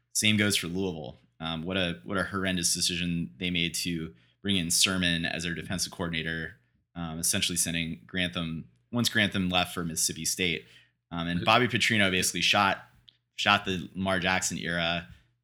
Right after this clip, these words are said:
Speaker 1: um, in the foot with that
Speaker 2: Yeah,
Speaker 1: one.
Speaker 2: I mean, where do, where do they go from here? Losing Lamar Jackson next year and then all the scandal that's going on around,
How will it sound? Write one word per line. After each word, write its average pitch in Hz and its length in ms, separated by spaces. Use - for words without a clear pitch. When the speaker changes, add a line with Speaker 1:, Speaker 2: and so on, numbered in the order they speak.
Speaker 1:
um, 82 140
in 82 60
the 85 80
foot 98 340
with - 120
that 87 100
Speaker 2:
Yeah, 185 140
Speaker 1:
one. - 80
Speaker 2:
I 120 40
mean, 117 240
where 170 200
do, 151 200
where 131 200
do 233 80
they 160 240
go 98 320
from 95 220
here? 92 240
Losing 127 360
Lamar 139 240
Jackson 110 480
next 107 340
year 107 160
and 107 200
then 104 120
all 113 140
the 98 80
scandal 110 520
that's 87 200
going 98 320
on 98 200
around, 92 380